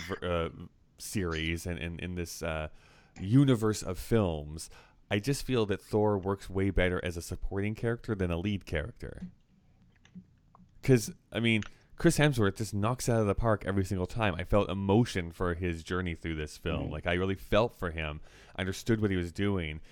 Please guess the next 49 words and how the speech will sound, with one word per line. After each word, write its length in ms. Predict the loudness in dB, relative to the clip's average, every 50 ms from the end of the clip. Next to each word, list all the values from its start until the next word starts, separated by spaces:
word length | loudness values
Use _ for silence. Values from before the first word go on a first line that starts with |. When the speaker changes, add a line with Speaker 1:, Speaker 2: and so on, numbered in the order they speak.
| -20 -8 -6
Speaker 1:
and 140 | -2 -2
when 100 | 0 0
he 80 | 0 -2 -4
shows 300 | -4 -2 2 2 4 4
up 120 | 4 2 2
in 100 | 0 0
that 300 | 0 -2 -2 -4 -8 -18
climactic 600 | -10 -6 -4 -4 -2 -2 -2 -2 -2 -6 -6 -4
battle, 240 | 0 2 2 2 2
I 40 | 2
was 100 | 0 -2
like, 180 | -6 -10 -10 -6
"Yeah, 600 | -2 2 2 4 4 4 4 2 2 0 -2 -6 -8 -6
yeah, 180 | -2 -2 -2 -2
Thor's 460 | -4 -4 -4 -2 0 0 0 0 -2
back. 280 | -2 -4 -4 -4 -4 -6
That's 140 | -6 -4 -2
awesome. 460 | -2 -2 -2 -4 -4 -4 -4 -4 -4
That's 180 | -6 -6 -4 0
so 160 | 2 2 2
cool." 460 | 2 0 0 0 2 0 0 -2 -6 -14 -20 -20 -20 -20 -20 -20 -20 -20 -20 -20 -14 -8 -4
Uh, 140 | -2 -2 0
and 100 | 0 0
that's 120 | 0 0 0
sometimes 340 | 0 0 0 0 0 0 -2
nothing, 580 | -2 -2 0 -2 -2 -2 -2 -2 -2 -2 -2 -2
like, 120 | 0 0
I 60 | 2
don't 160 | 0 0 0
feel 140 | -2 -4 -4 -2
anything 340 | -2 -2 -2 -2 -4 -6 -6
like 200 | -6 -8 -6 -6
that, 260 | -4 -4 -4 -4 -6 -8 _
at 80 | -4 0
least 200 | 0 0 0 -2
in 60 | -4
the 80 | -6 -6
first 300 | -4 -6 -6 -6 -6 -4
two 140 | -4 -4 -4
Thor 240 | -2 -2 -2 -2
films. 360 | -4 -6 -6 -6 -6 -6 -4 -4
I 60 | -4 -2
didn't 200 | -2 -4 -6 -4
feel 320 | -4 -2 0 -2 -2 -4 -8 -14 -20 -20 -20 _ _ -6
even 160 | -4 0 2
remotely 460 | 2 2 4 4 2 0 0 0 -4 -4
close 300 | -2 -4 -4 -4 -4 -6
to 80 | -6 -4
that. 300 | -4 -4 -4 -4 -6